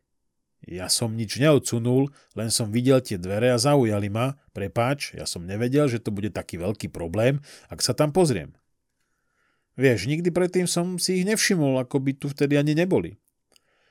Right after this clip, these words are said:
„Tak sa tvár, že tu ani nie sú a prestan sa hrať na Sherlocka, tu nie si doma“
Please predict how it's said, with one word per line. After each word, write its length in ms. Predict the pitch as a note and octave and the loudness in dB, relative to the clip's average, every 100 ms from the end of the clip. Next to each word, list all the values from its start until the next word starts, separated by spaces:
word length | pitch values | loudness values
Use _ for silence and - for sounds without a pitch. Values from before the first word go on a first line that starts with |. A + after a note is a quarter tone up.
| _ - | _ -8
„Tak 100 | A2+ | -2
sa 160 | - | -2
tvár, 400 | A#2+ C3 C#3+ D#3 | 0 4 6 6
že 160 | D3 C3+ | 4 2
tu 160 | C3+ A2+ | 2 -2
ani 160 | G2 | -2
nie 160 | G2+ A#2+ | -2 0
sú 340 | - D3 D3 C#3+ | 2 2 2 0
a 60 | A2 | -4
prestan 400 | A2 - B2 A2+ | -2 -2 -2 -2
sa 160 | G2+ | -2
hrať 180 | G2+ G2+ | -2 -4
na 80 | F#2+ | -4
Sherlocka, 640 | - B2 A#2 A#2+ - C3+ C3 _ _ | -2 0 2 0 0 -2 -4 _ _
tu 140 | - F2 | -12 -8
nie 160 | G2 | -6
si 160 | G#2 - | -4 -4
doma“ 320 | G#2+ F#2 D#2 | -4 -6 -10